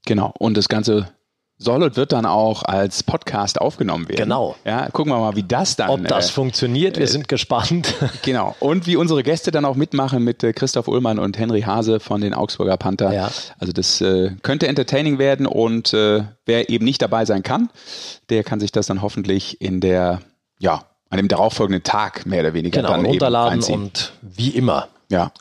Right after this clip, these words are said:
Speaker 2: in den üblichen, äh, Medien, in denen man eben die Podcasts runterladen kann. Und man kann natürlich die Eishockey-Show auch abonnieren.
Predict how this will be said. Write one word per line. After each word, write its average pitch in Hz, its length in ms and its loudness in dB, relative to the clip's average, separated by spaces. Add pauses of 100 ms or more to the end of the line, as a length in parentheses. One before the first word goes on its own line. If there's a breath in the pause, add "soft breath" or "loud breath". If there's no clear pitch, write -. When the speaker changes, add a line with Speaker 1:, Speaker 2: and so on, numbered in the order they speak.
(120)
Speaker 2:
in 104 100 -14
den 98 100 -2
üblichen, 104 480 -2
äh, 95 360 2 (260)
Medien, 110 320 0
in 95 120 -2
denen 98 160 0
man 95 140 -2
eben 90 200 -4
die 92 80 -4
Podcasts - 520 0
runterladen 92 460 2
kann. 90 280 -2 (160)
Und 160 360 -2 (180)
man 90 140 -6
kann 92 280 -2
natürlich 90 320 -2
die - 140 -4
Eishockey-Show 85 460 2
auch 90 100 -6
abonnieren. 120 380 -8